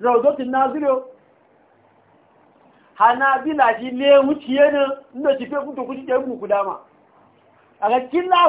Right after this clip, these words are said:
wuce Gazali kai, no, no, no, no, no, no, no, no. Nga mala to ba ndo ci yin Raudatun Naziri, wa le mukaddima ilmul kalam, wuce ba mu. To ba ndo ce wa ji kiyan,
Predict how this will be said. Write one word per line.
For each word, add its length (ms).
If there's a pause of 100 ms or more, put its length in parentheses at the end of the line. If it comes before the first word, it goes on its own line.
wuce 280 (440)
Gazali 580
kai, 420
no, 180
no, 200
no, 200
no, 200
no, 160
no, 200
no, 120
no. 140 (680)
Nga 240
mala 400
to 120
ba 260
ndo 200 (100)
ci 80
yin 300
Raudatun 440
Naziri, 440 (300)
wa 160
le 100
mukaddima 600
ilmul 280
kalam, 340
wuce 260
ba 120
mu. 160 (260)
To 120
ba 180
ndo 140
ce 100
wa 260
ji 140
kiyan, 300